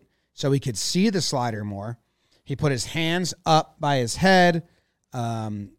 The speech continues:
and was, like, more, like, set for quicker hands. He made changes, and he crushed sliders last year. It's actually scary how well he hit sliders, 'cause I remember John Flaherty talking about on broadcast, and he was like, "Well, now what do you do?"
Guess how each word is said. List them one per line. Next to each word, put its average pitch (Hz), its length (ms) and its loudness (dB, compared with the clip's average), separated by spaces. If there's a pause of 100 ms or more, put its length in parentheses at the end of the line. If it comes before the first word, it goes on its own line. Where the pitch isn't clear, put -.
(240)
and 120 340 -6
was, 117 240 -6
like, 110 200 -4
more, 131 200 0
like, 110 320 -6
set - 640 -2
for - 140 -14
quicker 131 320 -12
hands. 185 320 -2
He 165 180 -2
made 220 180 4
changes, 147 320 0
and 135 100 -4
he 180 80 0
crushed - 580 -4
sliders 110 360 -12
last - 240 -14
year. 110 180 -18 (360)
It's - 80 -20
actually 143 600 -2 (460)
scary 180 380 2
how 107 140 -6
well 117 200 -6
he 120 120 -8
hit 127 180 -8
sliders, 160 400 0
'cause 123 160 -10
I 131 80 -4
remember 151 400 -6 (760)
John 156 240 -2
Flaherty 170 460 2
talking 131 280 -4
about 127 200 -2
on 110 80 -8
broadcast, 151 420 0
and 131 60 -10
he - 20 -4
was 113 120 -4
like, 110 140 -8
"Well, 110 120 -6
now 120 260 2
what 104 180 0
do 85 80 -18
you 87 80 -16
do?" - 280 -20